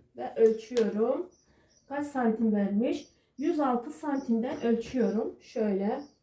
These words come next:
Yüz altı. Şimdi biraz daha bu tarafa kaydırıyorum. Yani orta kısmına doğru kaydırıyorum.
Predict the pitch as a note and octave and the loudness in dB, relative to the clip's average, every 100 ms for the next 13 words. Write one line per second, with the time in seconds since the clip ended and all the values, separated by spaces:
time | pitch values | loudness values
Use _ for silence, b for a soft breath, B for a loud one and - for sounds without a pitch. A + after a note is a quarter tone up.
0 | _ _ _ _ _ _ G#3+ F#3 G#3 C4+ | _ _ _ _ _ _ -18 -14 -12 -10
1 | G3+ G#3+ G#3+ - _ _ _ _ _ _ | -6 -6 -6 -12 _ _ _ _ _ _
2 | _ _ _ _ _ _ _ _ _ _ | _ _ _ _ _ _ _ _ _ _
3 | _ _ _ _ _ _ _ - - - | _ _ _ _ _ _ _ -20 -16 -6
4 | E4+ B3+ A3 D4 - _ _ _ _ _ | -4 -4 -6 -10 -14 _ _ _ _ _
5 | _ _ _ _ _ _ _ _ - E4 | _ _ _ _ _ _ _ _ 2 4
6 | D#4+ E4 E4 D#4+ D#4+ D4+ - - C#4+ A#3+ | 4 2 0 -2 -2 -2 -2 -2 4 4
7 | G#3+ A3 D4 F4 C#4+ C4+ A#3+ B3 C#4+ C#4+ | 6 6 6 0 -4 -2 0 -2 -4 -12
8 | - C4+ C4+ C4+ A3+ - D4 A#3+ G#3+ G#3 | -10 -6 0 2 2 0 -6 -4 -4 -4
9 | F#3 A#3+ - - | -2 -4 -6 -12